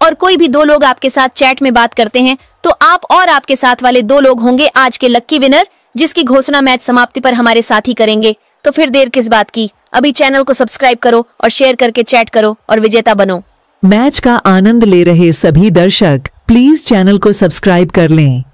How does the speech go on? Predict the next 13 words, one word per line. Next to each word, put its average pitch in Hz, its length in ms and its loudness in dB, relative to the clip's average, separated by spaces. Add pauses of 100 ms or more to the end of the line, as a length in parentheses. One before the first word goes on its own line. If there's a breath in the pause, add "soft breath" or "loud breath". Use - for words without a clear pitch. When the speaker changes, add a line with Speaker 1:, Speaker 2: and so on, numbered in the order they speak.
(100)
Speaker 2:
और 185 140 2
गुजारिश 160 600 0
है 165 160 2 (260)
आप 202 280 0
एडवांस 185 500 0
क्रिकेट 202 360 0
कॉर्नर 180 440 2
को 147 320 0 (180)
अपना 202 320 0
प्यार 214 320 0
दिखाने 175 460 2
के 175 160 0
लिए 170 400 2